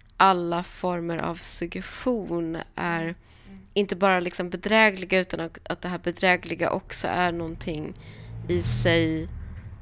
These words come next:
Speaker 1: negativt, och att man kan alltid liksom genomlysa allting ett steg till.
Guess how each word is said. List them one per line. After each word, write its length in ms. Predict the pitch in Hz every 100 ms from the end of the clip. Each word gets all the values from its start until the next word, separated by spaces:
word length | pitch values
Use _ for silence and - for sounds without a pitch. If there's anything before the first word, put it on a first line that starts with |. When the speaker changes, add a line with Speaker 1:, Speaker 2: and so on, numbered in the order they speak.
| -
Speaker 1:
negativt, 720 | 196 208 220 196 185 - 127 135
och 120 | 185
att 100 | 180
man 60 |
kan 140 | 170 180
alltid 300 | 175 - 165
liksom 300 | 165 165 165
genomlysa 800 | 180 170 160 160 185 180 - -
allting 560 | 175 160 - 156 143
ett 180 | - -
steg 400 | - - 147 -
till. 380 | - - -